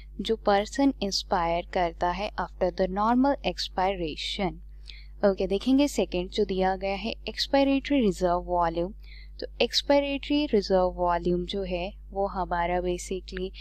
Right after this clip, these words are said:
एक्स्ट्रा वॉल्यूम होता है एयर का that the person can expire during the force expiration। तो हम इसको यहाँ पे मैच करेंगे with the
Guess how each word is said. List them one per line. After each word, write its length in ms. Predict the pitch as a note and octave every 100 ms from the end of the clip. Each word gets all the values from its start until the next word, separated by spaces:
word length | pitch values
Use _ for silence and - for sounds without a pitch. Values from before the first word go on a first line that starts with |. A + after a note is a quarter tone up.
| - -
एक्स्ट्रा 320 | A3+ - - C4+
वॉल्यूम 480 | A3 F3 E3+ F3+ F#3+ -
होता 260 | F3+ F3 F3+
है 180 | F3+ F#3
एयर 420 | - - G#3 G#3 -
का 180 | E3+ F3+ - - - G3+
that 260 | A3 B3 C#4+
the 40 | -
person 340 | F#3+ F3+ F#3+ F#3
can 220 | F#3+ F3+ - -
expire 560 | - - A#3+ A#3+ C4+ D4 - - - G3
during 340 | G3 F#3 F#3+ F#3+
the 80 | G3 -
force 340 | B3 C4+ C4+ - -
expiration। 960 | F#3+ - - F#3+ G3 D#3 D#3 - F#3+ E3 - -
तो 80 | G#3+
हम 260 | G3 A#3+ C4+
इसको 220 | - C#4
यहाँ 300 | B3 F3+ F3
पे 100 | F#3
मैच 340 | F3+ E3+ E3+ -
करेंगे 460 | F3+ F3 F3 F#3 G3+ - - - - F#3+
with 160 | F3
the 100 | F#3